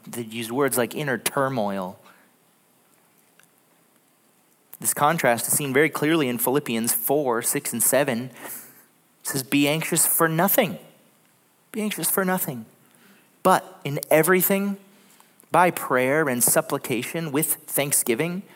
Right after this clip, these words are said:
let your requests be made known to God." And get this, "The peace of God, which surpasses all comprehension, will guard your hearts and minds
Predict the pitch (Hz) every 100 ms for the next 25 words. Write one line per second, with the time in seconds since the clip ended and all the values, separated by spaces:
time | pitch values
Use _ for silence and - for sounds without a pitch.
0 | - _ _ _ _ - 160 190 180 165
1 | - 151 - 151 151 143 143 139 113 127
2 | 135 139 151 175 - - - _ _ _
3 | _ _ _ - 127 123 120 - 143 135
4 | 143 135 - 127 120 120 - _ - -
5 | 180 135 - - 117 110 120 98 92 101
6 | _ _ - _ _ _ _ _ 127 123
7 | - - 135 - 147 139 143 135 123 -
8 | - - _ - 156 165 175 165 147 139
9 | - 131 107 92 - 87 95 - _ _
10 | _ _ _ _ _ _ - 113 113 117
11 | 123 123 117 101 101 110 101 92 92 90
12 | -